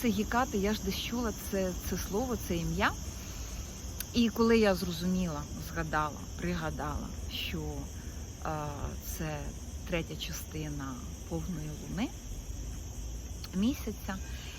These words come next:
і я зрозуміла, що персонаж — це богиня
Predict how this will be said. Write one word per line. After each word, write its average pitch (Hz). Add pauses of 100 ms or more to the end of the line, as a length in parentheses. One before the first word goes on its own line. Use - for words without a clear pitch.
(200)
і 214
я 202
зрозуміла, 190
що 190
персонаж — 175
це 170 (580)
богиня 165